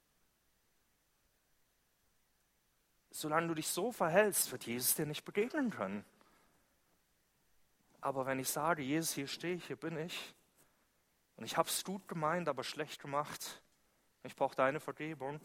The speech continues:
Hey, hat der gute Absichten gehabt, der Typ? Natürlich. Hey, der war doch nicht für einen Feind unterwegs. Ja, es steht hier nicht irgendwie, dass der eine bewusste Sünde tun wollte oder bewusst sich fehlerhaft verhalten wollte. Nein,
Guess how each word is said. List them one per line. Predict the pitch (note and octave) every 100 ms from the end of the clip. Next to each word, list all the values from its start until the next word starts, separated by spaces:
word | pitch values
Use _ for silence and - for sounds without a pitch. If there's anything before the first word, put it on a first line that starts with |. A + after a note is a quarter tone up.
| -
Hey, | - E3
hat | E3+
der | E3
gute | D#3+ F3+ F3
Absichten | F#3+ A3 - G3+
gehabt, | G3 -
der | F3
Typ? | - F3
Natürlich. | C#3+ C3 G#3+ A3 F3 - - _ _ _ _ _
Hey, | G3
der | G3 F3
war | F#3
doch | F#3+
nicht | G3+ -
für | F3
einen |
Feind | D#3+ F3 B3 C4
unterwegs. | B3 G#3 C#3 A#2 - - - - - _ _ _ _ _ _ _
Ja, | D#3+
es | G#3 -
steht | G3
hier | - F#3
nicht | A3 -
irgendwie, | G3+ G#3+ G#3+
dass | F#3+
der | - F#3+ F3+ - - -
eine | F3 E3
bewusste | E3+ B3 - G3+
Sünde | E3+ C#4+ D#4+ D#4
tun | - E3 D3+
wollte | C3+ B2+ B2+
oder | C#3+ C#3+
bewusst | D#3+ A3+ C4 -
sich | -
fehlerhaft | G3+ A#3 G#3+ G#3
verhalten | F#3+ F3 B3+ C4+ G3
wollte. | C#3+ A#2+
Nein, | D3 F#3 A3+ G#3